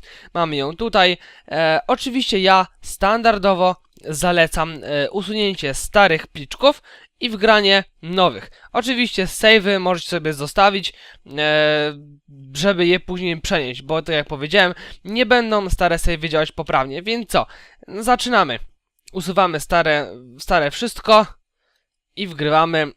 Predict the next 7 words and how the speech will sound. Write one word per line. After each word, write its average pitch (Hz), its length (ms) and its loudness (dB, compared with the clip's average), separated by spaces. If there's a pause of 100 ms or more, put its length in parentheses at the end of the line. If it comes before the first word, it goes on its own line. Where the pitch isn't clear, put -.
nowe 175 420 0
dane 156 440 2 (1000)
z - 180 -12
archiwum, 156 640 -2
e, 139 340 -6
które 151 340 -2
pobraliście, 147 680 -4